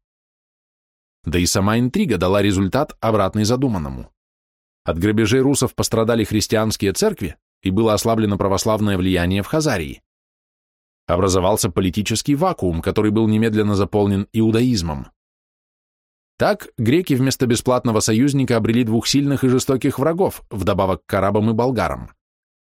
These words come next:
Но вряд ли следует винить за это дипломатов. В семьсот восемьдесят шестом семьсот девяностом годах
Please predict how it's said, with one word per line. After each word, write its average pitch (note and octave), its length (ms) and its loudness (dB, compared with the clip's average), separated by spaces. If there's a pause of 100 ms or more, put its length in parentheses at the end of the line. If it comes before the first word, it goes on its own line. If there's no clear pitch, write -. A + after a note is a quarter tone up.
(340)
Но C3+ 220 0
вряд E3 260 0
ли G2 80 -2
следует G2 400 0
винить G2+ 300 0
за G#2 100 2
это G2+ 140 -2
дипломатов. G#2 640 -4 (1000)
В - 60 -6
семьсот A#2 320 2
восемьдесят A2+ 540 0
шестом A#2 340 0
семьсот G#2+ 340 0
девяностом F#2+ 500 0
годах F#2+ 400 -2